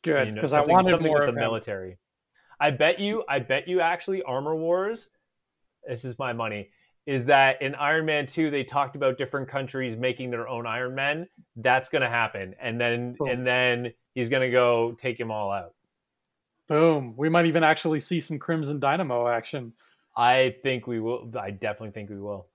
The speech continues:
Speaker 1: Or what's his name? Titanium Man. He was Russian too, right?
Speaker 2: That's right.
Speaker 1: Yeah.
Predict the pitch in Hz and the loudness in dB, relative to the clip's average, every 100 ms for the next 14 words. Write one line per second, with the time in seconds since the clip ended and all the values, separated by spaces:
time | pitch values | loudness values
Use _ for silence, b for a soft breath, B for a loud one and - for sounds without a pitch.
0 | _ _ 190 175 160 151 185 180 151 135 | _ _ 6 8 8 6 4 2 -2 -4
1 | 131 160 147 170 160 139 120 117 113 143 | -2 -2 0 0 0 -2 -4 -6 -4 0
2 | 175 127 135 - 131 - 151 113 156 220 | 0 0 -2 -2 -8 -6 -4 -2 -2 -6
3 | _ _ _ _ _ 98 98 117 143 - | _ _ _ _ _ -10 -8 -4 -6 -6
4 | _ _ _ _ 147 127 127 123 | _ _ _ _ -4 0 2 0